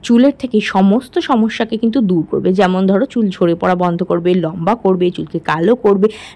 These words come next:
ড্যান্ড্রফের সমস্যা থাকলে জু-, দূর করবে, এমনকি চুলকে রিগ্রোথতেও সাহায্য করবে। তো এইরকম ভালোভাবে মিনিমাম, আহ, সাত থেকে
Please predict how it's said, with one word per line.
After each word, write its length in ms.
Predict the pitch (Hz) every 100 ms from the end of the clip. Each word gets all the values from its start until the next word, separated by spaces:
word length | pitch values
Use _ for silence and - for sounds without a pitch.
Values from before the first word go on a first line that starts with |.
| 190
ড্যান্ড্রফের 520 | 175 202 254 285 277
সমস্যা 360 | 247 233 226 233
থাকলে 240 | 226 226
জু-, 300 | 190 208 208 -
দূর 220 | 185 233
করবে, 280 | 220 208 220 -
এমনকি 400 | 196 220 226 247
চুলকে 320 | 202 175 247
রিগ্রোথতেও 760 | 180 175 170 180 90 - 370 440
সাহায্য 420 | 208 156 147 151
করবে। 240 | - - - - - - -
তো 100 | 285
এইরকম 360 | 254 269 262 320
ভালোভাবে 480 | 277 220 247 247 302
মিনিমাম, 540 | 311 285 330 294 269 - - -
আহ, 260 | - 214 208
সাত 280 | - 240 226 -
থেকে 200 | 269